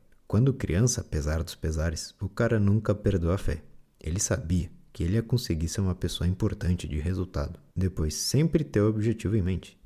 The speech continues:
Ele ia aceitando as propostas que apareciam na vida, sabendo que devia ser o caminho do seu crescimento. Às vezes não era exatamente o que ele queria, mas ele ia lá e não tirava o objetivo principal da cabeça,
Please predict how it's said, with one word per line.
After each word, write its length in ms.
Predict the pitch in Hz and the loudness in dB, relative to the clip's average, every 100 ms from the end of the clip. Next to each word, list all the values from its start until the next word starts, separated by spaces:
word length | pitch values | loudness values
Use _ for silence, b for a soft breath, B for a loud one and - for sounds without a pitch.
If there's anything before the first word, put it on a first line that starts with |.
| - | -4
Ele 160 | 92 | 2
ia 60 | 127 | 2
aceitando 480 | 127 123 - 90 110 | 2 0 2 0 0
as 80 | - | 0
propostas 640 | - 87 - 85 92 80 | -2 -2 0 -2 -2 -6
que 100 | - | -6
apareciam 460 | - 85 85 - 92 | -4 -2 -2 0 2
na 140 | 110 | 2
vida, 280 | 76 76 82 - | 2 -2 -6 -10
sabendo 580 | - 90 80 76 95 90 | -2 0 0 2 2 0
que 120 | - | -2
devia 340 | 78 87 101 104 | -2 0 2 0
ser 140 | - | 0
o 60 | 131 | -2
caminho 420 | 147 110 92 110 | 0 2 2 2
do 80 | 107 | 2
seu 160 | 101 | 0
crescimento. 600 | 101 110 - 82 76 - - - | 0 -2 0 -2 -2 -6 -14 -4
Às 160 | 107 | 0
vezes 280 | 95 117 107 | 4 4 6
não 200 | 87 98 | 4 4
era 120 | 135 | 4
exatamente 560 | 147 139 147 156 113 131 | 4 4 2 2 2 0
o 40 | |
que 80 | - | 0
ele 60 | 175 | -2
queria, 340 | - 101 - - - | 0 -2 -2 -6 -4
mas 220 | 120 143 | 0 2
ele 180 | 170 185 | 4 4
ia 160 | 180 | 6
lá 240 | 127 87 - - - | 4 2 -2 -10 -2
e 60 | 95 | 2
não 120 | 117 | 2
tirava 380 | 127 113 90 98 | 2 2 2 2
o 40 | |
objetivo 500 | 98 104 104 - 90 | 2 0 0 -2 -4
principal 420 | - 101 98 - | -2 -2 0 -2
da 100 | 85 | -2
cabeça, 460 | - 107 80 - | -2 -2 -4 -8